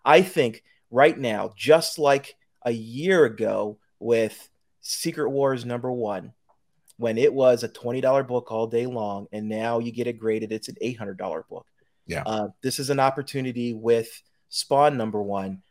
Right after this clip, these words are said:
Speaker 1: Find those nine point eight candidates because they are out there. If, if you pay five bucks, if you pay twenty bucks, it's definitely out there. If you find a newsstand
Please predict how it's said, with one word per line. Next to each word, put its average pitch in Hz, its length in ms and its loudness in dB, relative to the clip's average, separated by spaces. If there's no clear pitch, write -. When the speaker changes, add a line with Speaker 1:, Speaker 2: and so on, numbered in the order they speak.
Speaker 1:
Find 135 440 2
those 139 160 0
nine 131 180 -4
point 123 240 -10
eight 120 180 -8
candidates 107 440 -8
because 107 400 -10
they 135 140 2
are 156 180 2
out 151 260 2
there. 101 180 -6
If, 101 240 -12
if 104 140 -18
you 110 80 -14
pay 123 220 -6
five 127 360 0
bucks, 131 300 -6
if 110 140 -18
you 110 40 -12
pay 101 240 -14
twenty 135 300 -4
bucks, 120 380 -4
it's 131 300 2
definitely 139 520 4
out 110 220 0
there. 107 120 -6
If - 180 -8
you 143 80 -6
find 190 240 6
a - 20 -2
newsstand 156 840 -2